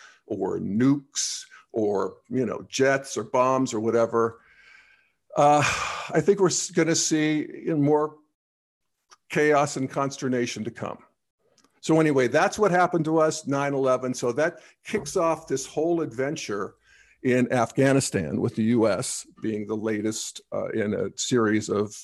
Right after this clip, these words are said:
uh, empires to try to conquer that land. And, but, you know, what do we do?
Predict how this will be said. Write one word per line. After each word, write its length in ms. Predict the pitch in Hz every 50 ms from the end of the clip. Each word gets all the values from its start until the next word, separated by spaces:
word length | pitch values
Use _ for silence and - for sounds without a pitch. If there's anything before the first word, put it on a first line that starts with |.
| - -
uh, 240 | 107 101 101 95 - - - -
empires 560 | 113 113 123 - 113 104 107 104 107 107 - -
to 300 | - - 101 101 98 98
try 240 | - - 117 107 101
to 80 | 95
conquer 480 | 95 - 107 101 104 - - 101 101 - -
that 240 | 110 98 95 - 95
land. 380 | 104 95 98 101 117 139 139 - _ _ _ _ _ - - - - - - _ _ _ - -
And, 420 | 120 117 123 127 127 131 131 127 - _ - - 135
but, 240 | 175 180 180 - -
you 100 | 226 247
know, 140 | 208 226
what 240 | 226 190 147 190 202
do 60 | 220
we 180 | 214 214 220 208
do? 340 | 165 185 220 277 - -